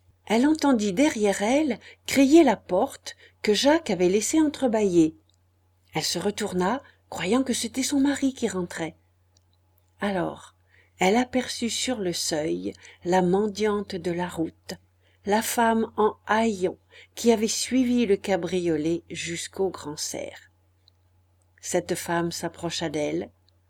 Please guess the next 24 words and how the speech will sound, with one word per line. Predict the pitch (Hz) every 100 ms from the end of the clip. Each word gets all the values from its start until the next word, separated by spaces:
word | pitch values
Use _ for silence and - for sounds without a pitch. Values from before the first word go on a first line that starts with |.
| _ -
la | 160
regardant | 156 165 165 156 147 160 165
avec | 160 160 - -
attention. « | 247 - 165 - - - _ _ _ _ _ _ _ _ _ _ _ _ _ _ _ _
Je | 190 196
ne | 190
m'étais | 190 185 185
pas | 170 165
trompée, » | 170 - 185 190 - 294 - _ _ _ _ _ _
dit-elle. « | - 147 - 165 143 - _ _ _ _ _ _
Je | - 247
t'avais | 254 214 190
reconnue, | 190 190 185 254 269 277
Madeleine, | 233 202 202 202 190 185 175 _ _ _
bien | 165 196 196
que | 202
ton | 190 202
visage | 180 180 185 180 -
fût | 196
dans | 180 180
l'ombre. » « | 175 175 165 151 147 - _ _ _ _ _ _ _ _ -
Me | 156 160
reconnais-tu, | 160 165 175 175 185 - - 381 -
toi ? » | - 349 370